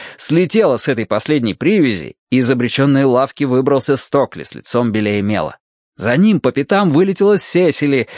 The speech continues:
Мэтью подумал, что в гонке этой свиньи с борзой он бы поставил на Сесили. Несчастье уже собирало толпу из ближайших домов и лавок. Кто-то схватил ошалевшую лошадь под усы,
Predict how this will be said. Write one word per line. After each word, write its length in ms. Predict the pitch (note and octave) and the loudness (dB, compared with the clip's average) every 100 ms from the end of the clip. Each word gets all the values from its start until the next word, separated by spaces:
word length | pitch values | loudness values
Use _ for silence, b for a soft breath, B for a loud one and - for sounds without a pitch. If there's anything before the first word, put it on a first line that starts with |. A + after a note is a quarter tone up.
| B B - | B B -16
Мэтью 320 | - E2 G2 D#3 | -6 -4 -2 -2
подумал, 400 | F3+ D3+ D3 D#3+ | 0 2 2 0
что 160 | - | 0
в 80 | D3+ | 0
гонке 320 | C3 D3+ C#3 | 2 0 0
этой 160 | C3 C3 | -2 -2
свиньи 380 | - B2 B2 C3+ | 0 2 2 2
с 80 | |
борзой 580 | F#2+ G2 E2 E2+ A#2+ D#3+ - | 0 -2 -2 -2 0 0 -2
он 240 | B2 A2+ | -2 0
бы 100 | C3 | -2
поставил 560 | - D#3+ - F#2 F#2 A2 | -2 -4 -4 -4 -2 0
на 160 | B2 | 0
Сесили. 560 | C3+ - C#2+ - C2 A#1+ - _ _ _ _ _ | -2 -4 -6 -10 -10 -12 -16 _ _ _ _ _
Несчастье 600 | - - - G2 - D#3 | -10 -6 -4 -2 -2 0
уже 160 | C#3+ C3+ | 2 2
собирало 520 | D#3 D3 C3+ B2 C3+ | 2 2 2 2 0
толпу 460 | C#3+ C#3+ B2 A#2 A2+ | 0 0 0 -2 -2
из 120 | F#2+ | -2
ближайших 500 | G2+ F#2+ B2 C3+ C3 | -4 -2 -2 -2 -2
домов 380 | A2+ G2 G#2 C3 | -2 -2 -2 0
и 40 | |
лавок. 440 | A2+ F2 B1+ - _ B B B B - | 0 0 -4 -8 _ B B B B -10
Кто-то 240 | - F3+ | -4 -2
схватил 420 | E3+ F3 E3+ F3+ F3+ | 0 2 2 2 2
ошалевшую 540 | D#3+ D#3 E3+ - E3+ | 2 0 0 2 2
лошадь 320 | E3 D#3 - | 2 0 -4
под 160 | E3 D3+ | -4 0
усы, 580 | D3+ - D#3 C#3 E2+ | 0 -2 -2 -2 -4